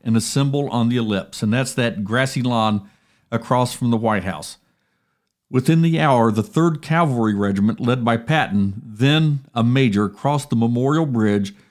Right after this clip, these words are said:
with the Twelfth Infantry arriving by steamer an hour later. At four P M, Miles told MacArthur that the troops were ready, and MacArthur, like Eisenhower by now in service uniform, said that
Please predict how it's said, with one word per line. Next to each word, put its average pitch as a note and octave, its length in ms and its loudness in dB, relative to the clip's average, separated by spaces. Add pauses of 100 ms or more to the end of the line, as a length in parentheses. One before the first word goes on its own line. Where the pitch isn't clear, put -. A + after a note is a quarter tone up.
(220)
with C3 160 0
the A2+ 80 0
Twelfth E3 380 -2
Infantry C3 580 0
arriving C3 580 0
by A#2 160 0
steamer B2+ 500 0
an G#2+ 140 -2
hour A2 240 0
later. G2+ 400 -2 (540)
At A2+ 160 0
four D#3+ 220 0
P F3+ 280 2
M, A2 220 4
Miles C#3 440 2
told D3+ 200 -2
MacArthur A#2+ 540 -2
that G#2+ 160 -2
the A2+ 80 -6
troops D#3 380 -4
were A#2 80 -2
ready, G#2 460 0 (320)
and B2 120 2
MacArthur, B2+ 760 0 (600)
like A#2+ 320 -2
Eisenhower A#2+ 640 2
by A#2+ 460 -2
now A2 380 0
in G#2+ 240 0
service A#2 360 -4
uniform, G2+ 540 0
said A#2+ 280 -4
that A2+ 200 -6